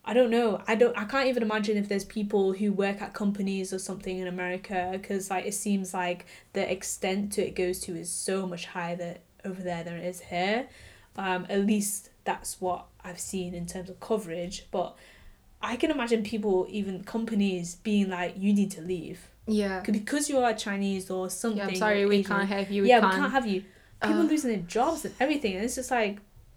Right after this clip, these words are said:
Speaker 1: they might, they might have brought, or they might have helped you build up your brand, your
Speaker 2: Yeah.
Speaker 1: business,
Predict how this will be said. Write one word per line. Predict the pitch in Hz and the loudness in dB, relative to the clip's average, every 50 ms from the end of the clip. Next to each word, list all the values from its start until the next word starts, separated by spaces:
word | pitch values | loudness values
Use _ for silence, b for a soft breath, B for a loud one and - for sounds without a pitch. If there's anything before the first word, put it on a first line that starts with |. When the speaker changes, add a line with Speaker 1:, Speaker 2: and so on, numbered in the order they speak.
| - - - - - - - - - | -20 -20 -20 -20 -20 -20 -16 0 10
Speaker 1:
they | 220 254 294 339 | 12 12 12 12
might, | 339 330 320 330 311 - 208 208 | 8 6 6 4 4 4 4 4
they | 262 294 339 | 4 4 4
might | 349 330 311 302 226 | 2 2 0 2 2
have | 208 202 | 2 4
brought, | 208 240 226 220 196 180 - - - b b b b b b b | 6 8 8 8 8 4 2 -2 -8 b b b b b b b
or | - 202 | -4 0
they | 202 214 226 247 | 4 6 8 8
might | 262 262 247 240 233 | 8 6 2 0 0
have | 214 202 185 170 - - - | -2 -2 -2 -4 -8 -16 -16
helped | - - - 240 233 233 - | -10 -2 0 0 0 0 0
you | 220 196 | -2 0
build | 175 - 214 208 208 196 190 | 2 4 4 6 6 4 2
up | 185 180 - 202 | 0 -4 -2 -2
your | 190 175 175 | -2 -2 -2
brand, | 180 185 175 170 170 180 175 | -2 -2 -4 -4 -4 -4 -2
your | 185 185 | -2 -2
Speaker 2:
Yeah. | 185 | 0
Speaker 1:
business, | - 208 220 220 220 214 208 202 196 190 190 - | 2 0 2 2 2 0 0 0 -2 -2 -4 -6